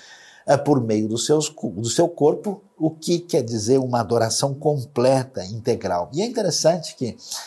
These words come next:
o desdobramento disso, né, porque isso não está lá no Shema, não está em Deuteronômio seis, está em Levítico capítulo dezenove, versículo dezoito,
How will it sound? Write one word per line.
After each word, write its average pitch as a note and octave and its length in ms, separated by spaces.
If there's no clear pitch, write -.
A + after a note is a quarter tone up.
o C3 120
desdobramento C3+ 880
disso, B2+ 380
né, A2+ 100
porque A2 300
isso A#2 260
não D#3+ 200
está B2+ 340
lá G#3+ 180
no G2+ 140
Shema, G#2+ 360
não A2 100
está C3 200
em D3 60
Deuteronômio G2 540
seis, B2+ 320
está - 140
em G#2+ 80
Levítico A#2+ 500
capítulo G#2+ 420
dezenove, A2+ 540
versículo F#2+ 440
dezoito, C3+ 460